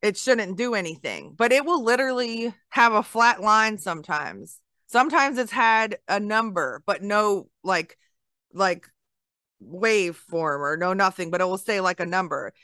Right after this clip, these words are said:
or it will say, like, "Do," and then it will say, like, "zero." And I'm like, "That shouldn't be doing that." And so, um, there's so many times that's happened, and I'm like,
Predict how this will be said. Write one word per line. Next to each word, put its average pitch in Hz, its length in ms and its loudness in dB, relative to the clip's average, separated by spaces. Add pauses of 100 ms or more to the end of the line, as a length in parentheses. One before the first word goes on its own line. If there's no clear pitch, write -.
(140)
or 196 240 4
it 196 60 2
will 202 120 -2
say, 202 300 -4
like, 175 400 -2 (720)
"Do," 349 500 2
and 208 140 2
then 208 120 0
it 196 80 -2
will 196 120 -2
say, 208 260 -2
like, 180 380 0 (480)
"zero." 202 460 2
And 202 100 0
I'm 208 120 -2
like, 175 260 -4
"That 302 260 0
shouldn't 320 460 -6
be 311 80 -4
doing 311 280 -2
that." 214 200 0 (300)
And 226 200 -4
so, 208 480 2 (320)
um, 180 640 2
there's 226 300 2
so 277 160 2
many 254 200 -4
times 226 260 -2
that's 202 160 -2
happened, 226 380 -2
and 202 140 -6
I'm 196 140 -6
like, 165 280 -4